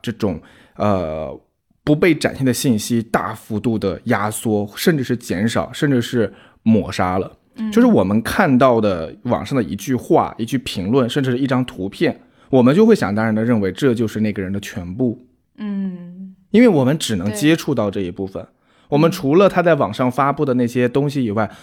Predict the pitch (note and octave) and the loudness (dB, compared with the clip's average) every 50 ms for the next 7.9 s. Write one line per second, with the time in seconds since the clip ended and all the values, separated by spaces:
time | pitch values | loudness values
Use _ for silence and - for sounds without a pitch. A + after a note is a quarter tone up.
0 | - - - G#2+ G#2+ A2+ G#2+ C#3 C#3 C#3 B2 B2 A#2+ B2 A#2 A2 - A#2 B2 A#2+ | -20 -12 -4 -2 -2 0 0 0 -2 -2 0 0 2 2 2 0 0 -4 -4 -2
1 | A#2+ A#2+ C3 B2+ A2+ A2+ A#2 A#2 A2 G2+ G2+ G2 G2 G#2 A2 - G#2 - _ _ | -2 0 0 0 -2 -2 -6 -8 -10 -10 -10 -10 -10 -12 -12 -14 -14 -16 _ _
2 | _ _ _ _ _ - A3+ A3 A3 G#3 G3 F#3+ F#3 F#3 F#3+ G#3 G#3 - - _ | _ _ _ _ _ -12 -10 -8 -8 -8 -10 -12 -14 -14 -18 -20 -20 -20 -20 _
3 | _ _ - - F#3+ G#3+ F#3+ D#3+ D3+ - A#3+ G#3 F3 D3 - E3 D#3 D#3 D3+ D#3+ | _ _ 0 4 6 6 6 4 4 2 2 2 2 2 2 2 0 2 2 2
4 | D3+ C#3+ - C3+ A#2 G#2 G2+ G2+ - - C3+ A#2 G2+ G#2 A2 A2+ A#2 - B2+ A#2+ | 0 2 2 2 2 2 0 -4 -6 -6 -4 -2 -2 0 -2 -2 -2 -2 -2 -2
5 | B2 A2 A#2+ A#2 B2 A#2+ A#2+ A#2+ A2+ A2 G#2 - A#2+ G#2+ G#2+ A2 A2+ G#2+ G2 F2 | -2 -6 -4 -2 0 2 2 2 2 0 0 0 0 0 0 0 -2 -4 -6 -8
6 | F#2+ - - - G#2+ G2+ G#2+ A#2 A2+ G#2+ - A2+ G#2+ G#2 G2 F#2+ G2 F2 D#2+ D2 | -10 -12 -12 -10 -8 -6 -6 -6 -8 -8 -8 -8 -8 -6 -6 -8 -8 -8 -8 -8
7 | D2 - _ _ _ _ _ - A#3 G#3+ G3+ G3+ F#3 F3+ F3+ F3 - - | -10 -12 _ _ _ _ _ -14 -12 -12 -10 -10 -12 -12 -14 -18 -14 -14